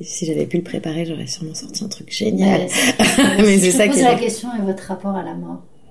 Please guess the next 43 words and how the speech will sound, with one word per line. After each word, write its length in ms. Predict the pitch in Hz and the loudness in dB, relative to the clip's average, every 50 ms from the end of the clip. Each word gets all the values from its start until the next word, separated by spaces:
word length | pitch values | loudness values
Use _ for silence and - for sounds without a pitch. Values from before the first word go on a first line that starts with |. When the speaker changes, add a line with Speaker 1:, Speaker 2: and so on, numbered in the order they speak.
| - | -4
Speaker 1:
Euh, 40 | - 151 | -4 -2
Speaker 2:
Vous 100 | 151 147 180 | -2 -2 -2
avez 80 | 185 | 0
moins 180 | 180 190 208 220 | 0 0 -2 -4
peur 180 | - - 240 233 | -6 -8 -8 -8
de 60 | 220 | -6
la 60 | 202 | -6
mort 180 | 190 180 - - - | -8 -8 -10 -14 -18
que 80 | - 190 | -14 -12
nous ? 140 | 190 202 220 - - - - - - - - - - - - - - - | -12 -12 -12 -14 -18 -20 -20 -20 -20 -20 -20 -20 -20 -20 -20 -20 -8 -4
Speaker 1:
Eh 160 | - 151 147 | -4 -2 -2
ben, 440 | 143 147 143 139 139 139 139 139 160 170 180 - | -2 -4 -4 -4 -6 -6 -6 -6 -6 -6 -6 -4
on 80 | 156 151 | 0 0
est 60 | 156 | 2
dans 140 | 147 151 151 | 2 2 2
une 120 | 156 151 | 0 0
société 460 | 139 - 151 - - 156 - - 170 160 | -2 -4 -6 -6 -6 -6 -4 -2 0 0
où 60 | 147 | 2
la 100 | 143 147 | 0 0
mort 160 | 151 156 156 | 0 -2 -2
est 100 | 156 151 | -4 -2
complètement 440 | - - 170 165 - 170 165 - 170 | 0 0 -2 0 -2 -4 -4 -2 -2
évacuée, 480 | 165 160 165 170 170 - - 226 214 190 | 0 0 0 -2 -2 2 4 4 4 6
hein, 160 | 180 196 208 | 4 2 0
sauf 260 | 196 - - 180 175 175 | 0 0 -2 -4 -2 -2
dans 140 | - - | -2 -2
les, 280 | - - - - - - - - - - - - - - - - - - | 0 0 -2 -2 -4 -6 -10 -14 -16 -16 -14 -14 -14 -14 -16 -16 -14 -10
sauf 280 | - - - 170 156 | -4 -2 0 -2 0
dans, 300 | - 165 156 156 151 147 | 0 0 0 0 0 0
dans, 340 | 147 151 151 151 165 175 170 | 0 -2 -2 -2 -2 -2 -2
dans, 180 | 185 180 185 175 - - 180 196 208 202 196 | -2 -2 -2 -2 -2 -2 -2 -2 -2 -2 -2
dans 100 | 175 160 | -2 0
les 120 | 156 156 151 | 0 0 2
jeux 120 | 151 160 | 2 2
vidéo, 400 | 156 170 175 196 208 226 226 208 | 2 2 2 4 6 6 6 6
tout 140 | 202 - 196 | 4 0 -4
ça, 200 | 196 - 220 208 | -2 0 2 2
mais 100 | 180 175 | 2 0
c'est 140 | 175 - 170 | 0 -2 -4
virtuel, 480 | 165 185 185 - - 233 226 - 180 | -4 -4 -6 -2 0 0 0 2 0
hein. 100 | 175 180 196 196 196 - - - - - - - - - - | -2 -4 -6 -8 -10 -12 -16 -20 -20 -20 -20 -20 -20 -14 -8
Évidemment 440 | 156 151 151 160 156 156 165 170 180 | -6 -2 0 0 0 0 0 -2 -4
que, 160 | 175 - 175 | -4 -6 -8